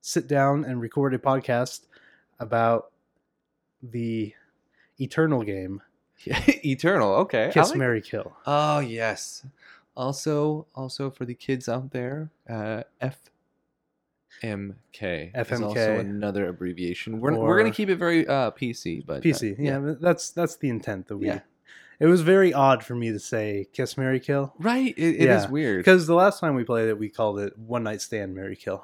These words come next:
Speaker 1: which I felt was, like, the more adult version of it.
Speaker 2: Yeah, it is very, uh,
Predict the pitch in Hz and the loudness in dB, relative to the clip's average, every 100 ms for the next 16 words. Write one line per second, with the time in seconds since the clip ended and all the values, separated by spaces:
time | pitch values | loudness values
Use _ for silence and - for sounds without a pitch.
0 | - 120 123 117 135 117 - - _ 131 | -12 -8 -6 -2 -2 -2 -6 -20 _ -6
1 | 127 117 123 123 117 98 110 110 127 120 | -6 -4 -6 -4 -6 -2 -4 -2 -2 -2
2 | 120 120 120 135 - 147 156 120 131 151 | -2 -2 -2 -4 -2 2 4 6 6 4
3 | 131 135 135 113 107 | 4 2 2 4 2